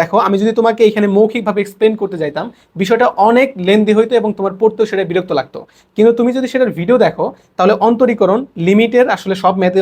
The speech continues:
অন্তরী-, মানে তুমি আসলে করতে পারবা। তারপর এখানে দেখো, এই যে অন্তরীকরণের পার্টের, মানে আসলে অন্তরীকরণের সব ম্যাথই সেটা এমসিকিউ তে আসুক, তুমি আসলে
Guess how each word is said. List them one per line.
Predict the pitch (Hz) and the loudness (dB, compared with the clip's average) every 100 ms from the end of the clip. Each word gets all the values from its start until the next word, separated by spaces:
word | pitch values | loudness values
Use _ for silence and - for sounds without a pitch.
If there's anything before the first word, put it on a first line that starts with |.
| 185 | 0
অন্তরী-, | 190 185 - 160 | -2 -4 -6 -6
মানে | 151 147 | -4 -4
তুমি | 160 156 | -4 -4
আসলে | - 170 | -4 -4
করতে | 185 185 | -2 0
পারবা। | 143 156 240 _ _ - | 2 0 -2 _ _ -2
তারপর | 175 196 185 | 0 2 2
এখানে | 190 185 | 0 0
দেখো, | 180 170 | 0 -2
এই | |
যে | 170 180 | 0 0
অন্তরীকরণের | 185 175 175 175 170 | 0 0 0 0 0
পার্টের, | 165 160 180 226 _ _ - | 0 0 -4 -12 _ _ -2
মানে | 233 226 | -2 0
আসলে | 247 254 | 0 0
অন্তরীকরণের | 254 254 247 247 233 | 2 0 -2 -2 0
সব | 226 226 220 | -2 0 -2
ম্যাথই | 208 240 - _ | -4 -6 -12 _
সেটা | 165 170 | -4 -2
এমসিকিউ | 185 190 190 214 | -2 -4 -4 0
তে | 214 180 | 0 0
আসুক, | 185 285 _ _ - | -2 -8 _ _ -4
তুমি | 180 175 | -2 -2
আসলে | 202 | -2